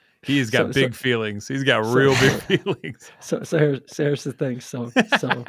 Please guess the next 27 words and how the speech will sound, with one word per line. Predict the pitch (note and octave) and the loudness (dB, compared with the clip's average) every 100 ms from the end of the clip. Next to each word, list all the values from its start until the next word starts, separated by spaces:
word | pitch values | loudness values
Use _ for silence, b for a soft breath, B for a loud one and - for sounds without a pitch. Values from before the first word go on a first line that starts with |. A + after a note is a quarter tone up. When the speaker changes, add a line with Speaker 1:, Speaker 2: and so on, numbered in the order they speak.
| - B B B B B | -12 B B B B B
Speaker 2:
it | B3+ B3 D3 | -14 -12 -2
started | - G3 F3 | 4 6 6
emptying | F3+ F#3 E3 | 6 4 6
out | D3+ D3 | 4 2
because | D3+ D3+ | 0 -2
people | - D3 C#3 | 0 0 0
are | |
gonna | C3 B2+ | -2 -2
go | C3 B2+ | -2 -4
to | - | -4
the | B2 | -4
south | - C3+ B2 | -4 -4 -4
side | - C3 B2 B2 | -4 -4 -4 -8
to | |
watch | A2+ B2 - | -8 -10 -10
the | A#2+ | -8
show. | - B2 A#2+ | -6 -4 -4
We're | A#2 B2 | -4 -6
sitting | - - D3 C3+ | -6 0 0 0
there. | A#2+ A#2+ A#2 A#2 b b b _ | -2 -4 -6 -8 b b b _
It's | A#2 - | -12 -4
me, | C3+ C3 B2+ | 0 0 0
my | B2 A#2+ | -2 -4
buddy | C3 A#2 | -4 -4
Jesse, | A#2+ B2 - - A#2+ A#2+ A#2 | -4 -6 -6 -4 -2 -2 -4
his | B2 - | -4 -4
neighbor, | C3 A#2+ B2 A#2 A#2 | -4 -2 -2 -2 -4